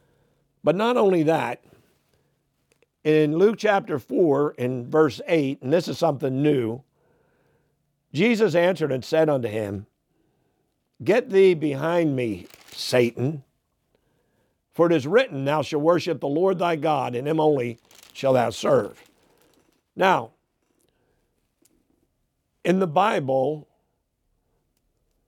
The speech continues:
God reveals himself in the Bible. And when Moses sees the bush burning and God speaks to him, he says to God, he says,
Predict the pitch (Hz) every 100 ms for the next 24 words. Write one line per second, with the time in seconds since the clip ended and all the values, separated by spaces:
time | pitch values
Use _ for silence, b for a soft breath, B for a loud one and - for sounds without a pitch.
0 | _ _ _ _ _ 127 156 208 180 165
1 | 139 170 147 123 110 135 110 98 120 113
2 | 117 110 107 101 - _ _ _ _ _
3 | _ _ _ _ _ _ _ _ _ -
4 | 147 143 135 143 - 143 143 170 214 185
5 | 156 147 131 - - _ _ - - _
6 | - - _ _ _ _ _ _ _ -
7 | 185 180 127 147 143 143 123 - 135 175
8 | - - 147 156 147 143 143 131 _ _
9 | _ _ _ _ _ _ _ _ - 135
10 | 120 147 165 160 - 160 151 - 120 104
11 | 104 113 _ _ _ _ _ _ _ _
12 | - 156 190 185 147 139 190 - 127 -
13 | 139 -